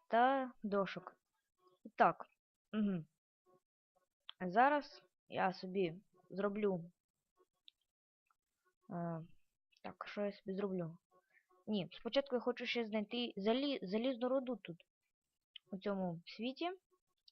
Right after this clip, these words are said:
А для цього мені потрібно перечекати дощ та, е, ніч. Ось, як ви бачите, тут ніч.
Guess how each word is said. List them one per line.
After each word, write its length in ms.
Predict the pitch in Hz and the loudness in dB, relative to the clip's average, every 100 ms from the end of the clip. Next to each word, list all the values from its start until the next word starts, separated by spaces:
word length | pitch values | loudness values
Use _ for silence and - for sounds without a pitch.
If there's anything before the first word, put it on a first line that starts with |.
| _ | _
А 240 | - 208 208 | -2 0 0
для 140 | 208 | -2
цього 280 | - 294 277 | 2 2 4
мені 260 | 240 233 | 0 -2
потрібно 680 | 220 220 247 262 240 240 226 214 _ _ _ | -4 -4 -4 -4 0 0 -2 -6 _ _ _
перечекати 720 | 214 202 190 - 214 214 - | -6 -4 -8 -4 -2 -4 -10
дощ 480 | 190 240 285 277 - | 2 6 6 4 -6
та, 300 | 247 226 226 214 _ _ _ _ _ _ _ _ _ _ _ _ _ _ - - - _ _ 208 | 0 2 2 -2 _ _ _ _ _ _ _ _ _ _ _ _ _ _ -18 -18 -18 _ _ -4
е, 220 | 202 202 | -2 0
ніч. 440 | 220 247 - - _ _ _ | 0 -2 -4 -8 _ _ _
Ось, 320 | 180 175 - | -8 -8 -8
як 180 | - - | -10 -8
ви 60 | 185 | -2
бачите, 280 | 185 185 _ | -2 -4 _
тут 200 | - _ | -20 _
ніч. 400 | 196 262 359 - | -6 -4 -4 -8